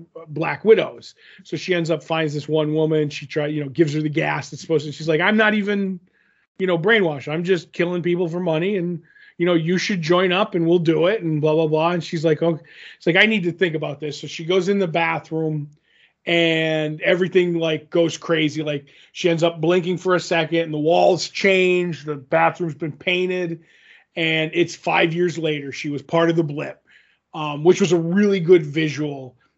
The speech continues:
on the thing. She comes out, and she's like, "Oh, like, you know, ev-, the world's changed. You gotta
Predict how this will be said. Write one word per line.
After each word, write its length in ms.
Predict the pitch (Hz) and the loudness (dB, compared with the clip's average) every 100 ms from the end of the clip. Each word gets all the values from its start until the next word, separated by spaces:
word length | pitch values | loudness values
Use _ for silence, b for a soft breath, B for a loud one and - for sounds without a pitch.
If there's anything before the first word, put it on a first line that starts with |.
| _ | _
on 200 | 170 156 | -4 -2
the 60 | 156 | -2
thing. 220 | 147 151 | 0 -2
She 160 | 135 147 | -2 -4
comes 240 | 156 143 | -4 2
out, 220 | 156 156 | 4 4
and 100 | 160 | 0
she's 200 | 147 156 | -8 -6
like, 200 | 147 143 | -4 -2
"Oh, 440 | 156 156 151 139 - _ _ _ - | 0 2 0 -4 -10 _ _ _ -10
like, 300 | 143 135 160 | -8 -6 -6
you 100 | 147 | -6
know, 60 | |
ev-, 380 | 143 156 160 - | -4 -6 -8 -4
the 80 | 160 | 2
world's 360 | 160 170 160 | 6 8 6
changed. 460 | - 190 190 170 143 | 2 2 4 2 -2
You 80 | 151 | -2
gotta 420 | 156 151 147 127 | -2 0 -2 -4